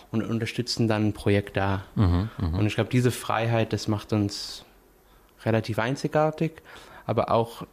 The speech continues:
Speaker 1: ja, zum C E O oder zu den Gründern, das ist nicht irgendwie, dass ich da drei, vier Schritte hochgehen muss. Das ist sehr flach, jeder darf mit jedem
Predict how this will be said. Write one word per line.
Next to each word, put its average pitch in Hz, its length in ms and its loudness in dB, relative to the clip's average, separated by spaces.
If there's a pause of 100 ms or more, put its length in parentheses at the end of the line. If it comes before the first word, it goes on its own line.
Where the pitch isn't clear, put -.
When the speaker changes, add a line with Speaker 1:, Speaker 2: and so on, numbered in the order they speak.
(200)
Speaker 1:
ja, 110 280 -2 (600)
zum 117 180 -2
C 135 380 2
E 120 60 0
O 110 80 2
oder 101 140 0
zu - 140 -10
den 104 140 -2
Gründern, 113 480 2 (300)
das 113 140 -6
ist 110 160 -10
nicht 120 160 -4
irgendwie, 113 280 -2
dass 107 100 -4
ich 107 100 -8
da 104 80 -2
drei, 107 280 -2
vier 117 180 0
Schritte 117 400 0
hochgehen 117 400 4
muss. 104 300 0
Das - 180 -8
ist - 240 -8
sehr 123 160 2
flach, 117 460 -2
jeder 117 260 2
darf 113 240 -2
mit 104 140 -8
jedem 113 320 4